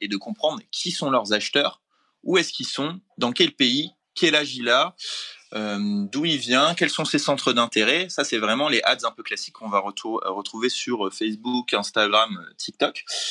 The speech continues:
Et je pense que là, ce qui est en train de se passer, c'est que, euh, on va pouvoir vraiment aller analyser,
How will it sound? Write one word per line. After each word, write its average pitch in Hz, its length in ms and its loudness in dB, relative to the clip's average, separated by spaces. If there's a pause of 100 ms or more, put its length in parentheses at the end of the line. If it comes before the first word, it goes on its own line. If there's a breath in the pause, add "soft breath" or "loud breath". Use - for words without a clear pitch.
(120 loud breath)
Et - 60 -14
je - 60 -2
pense 214 200 2
que 202 80 4
là, 160 100 6
ce - 100 -4
qui - 80 -2
est 123 40 2
en 113 80 0
train 143 140 0
de 170 60 -4
se - 80 -6
passer, 107 300 0
c'est 120 180 -2
que, 139 240 2 (480 loud breath)
euh, 101 140 0
on 101 140 0
va 104 120 2
pouvoir 131 400 -4
vraiment 131 320 2
aller 117 240 2
analyser, 139 760 0